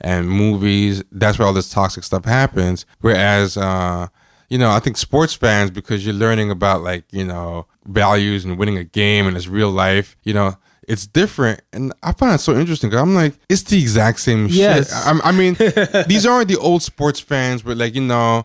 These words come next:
Speaker 1: they had, like, you know, fat fingers and cigars. And it's like, you have, like, that, that, uh, sports journalism where the guy looks, his hands look like big ham hocks, and he's, uh,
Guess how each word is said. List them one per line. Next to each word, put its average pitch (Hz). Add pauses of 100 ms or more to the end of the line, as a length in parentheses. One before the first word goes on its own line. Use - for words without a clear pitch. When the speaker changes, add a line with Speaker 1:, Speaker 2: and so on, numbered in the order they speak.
(120)
Speaker 1:
they 139
had, 123
like, 113
you -
know, 107
fat 120
fingers 120
and 98
cigars. 120
And 104
it's -
like, 113
you 120
have, 117
like, 104
that, 98 (140)
that, 104 (240)
uh, 104 (280)
sports -
journalism 113
where 107
the 104
guy 113
looks, 110
his 110
hands 110
look 101
like 101
big 113
ham 104
hocks, 110
and 95 (280)
he's, 113
uh, 98